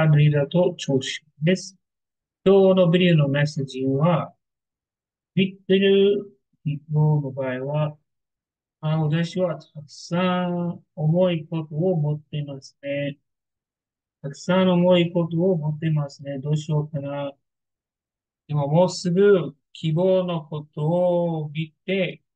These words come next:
会いましょう。我慢してください。我慢してください。このビデオを見てる人の場合は、多分、二、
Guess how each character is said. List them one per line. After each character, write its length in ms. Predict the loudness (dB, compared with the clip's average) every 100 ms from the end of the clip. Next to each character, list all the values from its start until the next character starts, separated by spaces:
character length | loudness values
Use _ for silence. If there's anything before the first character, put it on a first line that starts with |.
| _
会 140 | -6 -4
い 20 |
ま 180 | -2 -4
し 180 | -10
ょ 340 | -6 -4 -4 -8
う。 920 | _ _ _ _ _ _ _ _ -2
我 80 | 0
慢 340 | 2 2 0
し 160 | -2 -6
て 220 | -6 -6
く 160 | -6 -4
だ 200 | -4 -6
さ 360 | -10 -10 -10
い。 120 | -10 -18 _ _ _ _ _
我 120 | -4 -2
慢 400 | 0 -2 -2 -6
し 140 | -8
て 160 | -8 -8
く 160 | -6 -4
だ 180 | -4 -6
さ 200 | -8 -8 -10
い。 100 | -16 _ _ _ _ _ _ _ _ _ _ _ _ _ _ _ _
こ 60 | 0
の 580 | 4 4 4 2 -2 -12 _ _ _ _ _ _ _ _ _ _ _ _ _ _ _ _ _ _ _ _ _ _
ビ 100 | 0
デ 160 | 2 4
オ 340 | 4 4 2
を 40 | 0
見 200 | -6 -4
て 80 | -4
る 160 | 0
人 300 | -2 -2 -6
の 140 | -6 -4
場 140 | -4
合 140 | -4 -4
は、 360 | -4 -6 -8 _ _ _
多 80 | -12
分、 280 | -8 -8 -8 -14
二、 180 | -6